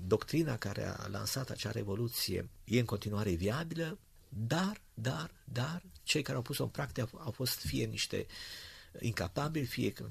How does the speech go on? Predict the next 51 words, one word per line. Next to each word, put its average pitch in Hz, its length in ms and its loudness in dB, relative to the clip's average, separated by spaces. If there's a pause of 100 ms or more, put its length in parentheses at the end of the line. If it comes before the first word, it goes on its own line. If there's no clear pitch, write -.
(140)
niște 98 220 0
sadici, 135 440 0
fie 120 120 -2
niște 107 240 -2
călăși 107 340 0
și - 60 -2
așa 104 140 0
mai 101 100 -4
departe. - 380 -8
Mă 117 80 0
întreb 139 220 2
cine 180 320 6
va 127 120 6
avea 123 220 6
din 117 140 4
nou 127 140 4
curajul 123 460 2
să 120 140 2
pună 113 260 0
în 104 80 0
mișcare 104 400 0
o 101 60 0
mașină 98 460 0
gigantică 101 640 -2
pentru 98 320 -6
a 92 140 -4
reîncepe 123 840 6
aventura 98 440 0
comunistă 101 480 0
după 107 220 -4
ce 107 200 4
a 95 80 2
lăsat, 90 420 -2
uh, 95 280 -2
o 90 60 -4
sută - 240 0
de 92 100 0
milioane 104 320 0
de 95 120 2
morți 110 400 4
și - 360 8
urme 123 400 8
teribile, 120 640 10
care 104 180 2
se 156 160 4
văd 147 180 2
în 110 60 0
continuare 113 480 2
în 107 100 0
București 110 600 4
și 90 280 2